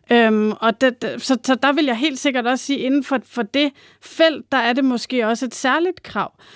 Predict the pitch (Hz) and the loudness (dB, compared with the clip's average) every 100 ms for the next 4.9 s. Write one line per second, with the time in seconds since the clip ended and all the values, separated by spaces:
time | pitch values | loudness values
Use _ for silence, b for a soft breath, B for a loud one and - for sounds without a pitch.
0 | B - 247 233 226 208 302 339 220 240 | B 2 4 4 2 4 4 4 4 2
1 | 294 269 247 254 254 247 247 269 247 233 | 2 2 2 2 2 2 2 2 2 0
2 | 240 220 220 254 240 277 302 285 247 220 | 0 0 0 0 0 2 2 2 -2 -2
3 | 214 302 277 - 233 247 - 254 220 214 | 0 0 -2 -6 -4 -4 2 2 2 -4
4 | 214 240 233 - 202 254 311 302 226 | -4 -2 -2 0 0 2 0 -2 -4